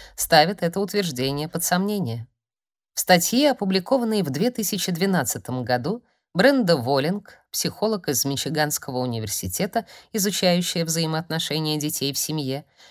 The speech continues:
проанализировала тридцать исследований, посвященных адаптации первенцев к сосуществованию с младшими сестрами и братьями. Она обнаружила, что действительно некоторые дети обижены и расстроены появлением новорожденного братика или сестрички,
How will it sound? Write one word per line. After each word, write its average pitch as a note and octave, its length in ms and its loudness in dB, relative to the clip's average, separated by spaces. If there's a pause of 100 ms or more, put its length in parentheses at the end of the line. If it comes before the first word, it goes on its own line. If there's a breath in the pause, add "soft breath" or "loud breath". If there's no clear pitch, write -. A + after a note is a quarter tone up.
(160 soft breath)
проанализировала G3+ 840 4
тридцать F3+ 580 -2
исследований, A3+ 800 0 (240 loud breath)
посвященных G#3 800 0
адаптации F3 760 4
первенцев G3 680 -2 (140)
к - 80 -10
сосуществованию G3 1040 0
с - 160 -2
младшими E3 500 0
сестрами D#3 600 -4
и A#2+ 160 -6
братьями. A#2 600 -4 (920 loud breath)
Она A3 200 6
обнаружила, G3+ 640 4
что F3+ 240 2
действительно E3+ 800 0
некоторые F#3 560 0
дети G3 260 0
обижены G3+ 680 0
и C3+ 40 2
расстроены D#3 640 0
появлением C#3 640 0
новорожденного C#3 640 0
братика C#3+ 460 2
или D3 120 0
сестрички, - 720 -4